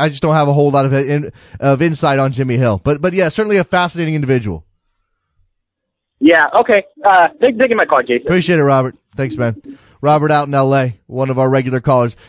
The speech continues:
Speaker 1: I mean, we're, I don't think we have any plans for any, like, uh, end of year roundup things happening here. And honestly, I'm not, I think we'll probably be on the air,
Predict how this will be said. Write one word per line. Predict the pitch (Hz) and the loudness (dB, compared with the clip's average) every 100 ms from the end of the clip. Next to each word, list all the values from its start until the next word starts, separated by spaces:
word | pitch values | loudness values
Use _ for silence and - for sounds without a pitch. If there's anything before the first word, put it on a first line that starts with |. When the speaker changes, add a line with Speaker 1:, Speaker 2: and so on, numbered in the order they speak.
| - | -4
Speaker 1:
I | 196 | 0
mean, | 220 - | 0 -2
we're, | 208 226 262 226 | -4 0 2 0
I | 185 247 | -2 0
don't | 262 233 | -2 -4
think | 208 | -8
we | 180 | -4
have | 160 165 156 | 0 0 0
any | 147 | -4
plans | 131 151 156 170 170 | -6 -4 -2 -2 -4
for | 156 | -4
any, | 147 143 | -2 0
like, | 135 127 - | 0 0 -2
uh, | 135 120 120 117 117 113 113 | 0 2 2 2 2 0 0
end | 151 160 | 0 0
of | 156 | 0
year | 151 | 0
roundup | 147 135 147 160 165 - | 0 0 0 0 -2 -4
things | 185 180 180 170 | -4 -4 -4 -2
happening | 180 170 175 170 | 0 0 -2 -2
here. | 170 180 | 0 2
And | 160 139 - _ _ _ | 0 -2 -8 _ _ _
honestly, | 175 208 196 185 175 165 - - | 0 0 0 0 0 0 -2 -2
I'm | 165 165 170 | -2 0 -2
not, | 180 196 202 - - | 0 0 0 -4 -8
I | 165 | -6
think | 202 | -4
we'll | 220 | -4
probably | 180 202 175 | 0 0 0
be | 180 | -2
on | 170 | -2
the | 160 | 0
air, | 156 156 143 139 | 0 2 0 -4